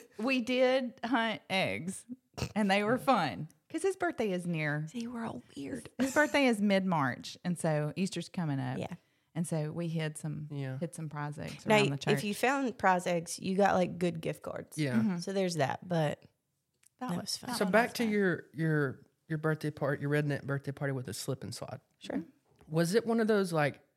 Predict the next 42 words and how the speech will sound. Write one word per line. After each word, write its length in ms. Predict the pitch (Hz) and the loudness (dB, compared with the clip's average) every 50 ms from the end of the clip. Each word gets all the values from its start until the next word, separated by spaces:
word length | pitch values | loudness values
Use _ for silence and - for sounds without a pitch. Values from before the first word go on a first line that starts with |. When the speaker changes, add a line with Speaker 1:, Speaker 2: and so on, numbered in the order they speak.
| _ _ _ | _ _ _
Speaker 3:
slip 200 | - - 180 170 | -10 -6 -4 -2
and 100 | 165 156 | -2 0
slides, 200 | - 160 156 - 156 | 2 0 0 0 -2
like, 140 | 143 - | -4 -4
you 60 | 156 151 | -4 -2
go 140 | 151 156 | 0 0
and 100 | 156 151 | 0 0
get 120 | 147 147 139 | 0 -2 -2
a 40 | 120 | -2
roll 280 | 131 139 139 143 135 | 0 2 2 2 2
of 140 | 139 135 139 | 0 -2 -2
big 240 | 147 143 139 139 - | -2 -2 -2 -2 -2
black 260 | 135 135 127 - - | -2 -2 -2 -4 -8
plastic? 600 | - 139 139 139 139 - - 151 151 - - _ _ _ _ _ - - _ _ _ _ _ _ - | -6 -4 -4 -4 -4 -6 -6 -8 -8 -8 -10 _ _ _ _ _ -20 -20 _ _ _ _ _ _ 2
Speaker 2:
No, 200 | 214 226 226 226 | 6 8 8 8
Speaker 3:
No. 100 | 214 214 | 8 8
Speaker 2:
we 140 | 233 247 269 | 6 6 6
had 220 | 262 262 254 240 | 8 8 8 8
an 100 | 220 202 196 | 8 6 6
Speaker 3:
<laughs> 120 | 196 208 214 | 6 6 8
Speaker 2:
old 340 | 220 220 214 214 208 - | 8 8 8 6 4 2
tarp. 340 | - - 170 180 170 147 - - | 0 2 4 4 6 6 6 6
Speaker 3:
'Cause 100 | 202 170 | 6 8
that's, 260 | 220 247 240 240 - - | 8 6 6 4 0 2
I, 160 | 180 196 190 - - _ - - | 4 2 2 2 -2 _ -2 2
that 160 | 214 233 247 | 2 4 4
is 100 | 214 165 | 2 2
the 80 | 160 147 | 0 0
best. 380 | - 135 131 131 131 131 - - - - _ _ _ _ _ - | 0 0 -2 -2 -4 -6 -8 -10 -12 -16 _ _ _ _ _ -6
Speaker 1:
We 300 | 190 226 240 294 359 370 | -2 0 0 0 0 0
had, 400 | 359 349 302 262 254 240 226 214 | 0 2 2 2 2 0 -2 -4
Speaker 2:
A 60 | - | -6
pr-, 80 | - 208 | -10 -12
Speaker 1:
so 580 | - - - 240 214 214 202 202 202 196 190 214 | -6 0 2 2 4 4 2 2 2 0 2 2
Speaker 2:
one 100 | 220 220 | 2 4
of 60 | 220 202 | 4 4
those 160 | 180 175 165 | 4 2 0
printed 560 | - - - - 214 208 202 180 160 156 - | -2 -8 -2 0 0 2 2 0 0 -2 -4
tarps. 580 | - 180 143 139 120 - - - - - - - _ _ _ | -4 -2 0 0 0 -2 -6 -10 -10 -10 -10 -12 _ _ _
Speaker 1:
here 180 | - 277 302 | 2 2 4
we 120 | 311 311 277 | 4 2 2
go 420 | 240 220 208 190 190 190 180 165 | 4 4 6 6 4 4 2 -2